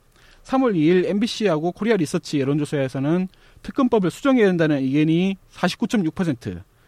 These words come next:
그리고 그리-, 그대로 실시해야 된다는 의견이 삼십오점구 퍼센트가 나왔는데요. 이 수정해야 된다는 여론조차도 사실은 그 특검 도입을 전제로 한 거였고요. 어, 다시 말해서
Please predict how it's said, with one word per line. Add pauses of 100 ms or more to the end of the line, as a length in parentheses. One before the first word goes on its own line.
(120)
그리고
그리-,
그대로
실시해야
된다는 (460)
의견이
삼십오점구
퍼센트가
나왔는데요. (720)
이
수정해야
된다는
여론조차도
사실은 (240)
그
특검
도입을 (100)
전제로
한
거였고요. (200)
어,
다시
말해서